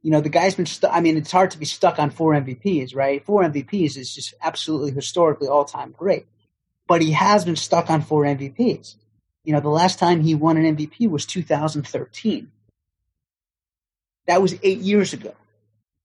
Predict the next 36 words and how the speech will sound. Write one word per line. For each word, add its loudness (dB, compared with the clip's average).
And -2
so 4
it 2
would 4
have -2
been 2
this -2
amazing 0
story 0
that -4
a -6
guy 2
in 2
year 2
eighteen -2
is -6
still 0
atop 0
the -2
mountain 0
and 2
would 4
have 0
garnered 4
an 0
M 2
V -2
P 0
after 0
going 0
eight -2
years 2
without 0
winning 0
one. -12
But 2